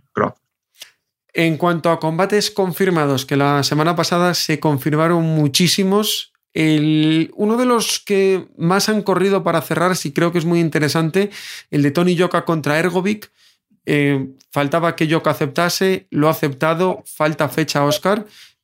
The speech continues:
Speaker 2: pero es un pleito muy, muy interesante.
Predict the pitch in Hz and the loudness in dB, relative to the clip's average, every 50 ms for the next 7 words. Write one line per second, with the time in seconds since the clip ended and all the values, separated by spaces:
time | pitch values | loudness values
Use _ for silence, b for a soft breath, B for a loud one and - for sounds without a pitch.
0 | _ _ - 147 131 139 143 135 135 - 175 185 185 175 165 160 156 156 151 135 | _ _ -2 0 2 2 0 0 0 -2 0 0 2 2 2 2 2 2 0 0
1 | 127 160 156 156 147 - 202 202 - - _ - 143 147 151 185 214 202 180 160 | 0 -2 -2 0 2 0 0 0 0 -6 _ -4 -2 0 2 2 2 2 2 2
2 | 160 156 147 139 143 135 131 127 - 180 185 170 - | 2 2 0 0 -2 -4 -4 -2 0 0 0 0 -2